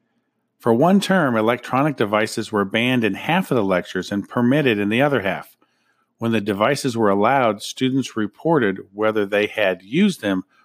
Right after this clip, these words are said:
for non-learning purposes during the lecture. Having an electronic device was associated with at least a five percent or half a grade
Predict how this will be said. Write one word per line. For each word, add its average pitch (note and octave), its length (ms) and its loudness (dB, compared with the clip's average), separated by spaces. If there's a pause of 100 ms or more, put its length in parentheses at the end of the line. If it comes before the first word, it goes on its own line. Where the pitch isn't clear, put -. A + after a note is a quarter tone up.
(120)
for G#2+ 180 0
non-learning G#2+ 800 0
purposes - 640 -4
during F#2+ 260 0
the E2+ 80 -4
lecture. G2 540 -4 (880)
Having D3 600 0
an A#2+ 120 2
electronic A#2+ 680 2
device A#2+ 580 0 (320)
was G2 120 -14
associated C3+ 680 0
with A2 180 -2
at F#2+ 160 -6
least A#2+ 220 -4
a G2+ 60 -2
five B2 400 -2
percent B2 440 -2
or F#2+ 140 -6
half D#3 320 -4
a D3+ 60 -4
grade A#2 420 2